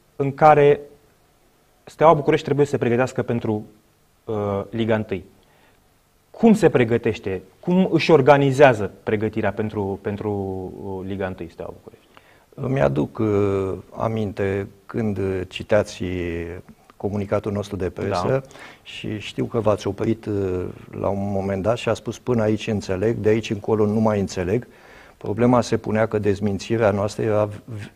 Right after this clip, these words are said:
Speaker 2: uh, vis-a-vis de vânzarea clubului Steaua.
Speaker 1: Am înțeles.
Speaker 2: Deci
Speaker 1: Da.
Speaker 2: nu s-a pus problema și nici nu se va pune problema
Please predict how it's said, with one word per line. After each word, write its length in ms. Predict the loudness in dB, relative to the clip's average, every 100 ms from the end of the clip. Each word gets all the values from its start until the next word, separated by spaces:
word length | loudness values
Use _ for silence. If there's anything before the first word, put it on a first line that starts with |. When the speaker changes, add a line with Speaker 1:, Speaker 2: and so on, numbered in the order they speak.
| -10 -6
Speaker 2:
uh, 200 | -6 -8 -12 -18 -18 -18 -14
vis-a-vis 420 | -8 2 2 4
de 120 | 4 4
vânzarea 680 | 6 6 6 8 10 8
clubului 500 | 4 -2 -2 -2 -4
Steaua. 400 | -6 -8 -8 -8 -14 _ _ _ _ _ _ _
Speaker 1:
Am 180 | -6 -4
înțeles. 480 | -2 -2 -2 -6 -20 _
Speaker 2:
Deci 180 | -6 -2
Speaker 1:
Da. 280 | -2 -4 -10 -2
Speaker 2:
nu 180 | 0 4
s-a 200 | 4 4
pus 220 | 2 -4
problema 480 | -2 0 2 2 -2
și 160 | -4
nici 200 | -6 -4
nu 80 | -6
se 140 | -4
va 140 | -2 -2
pune 280 | -2 -6 -4
problema 520 | -4 -2 -2 -2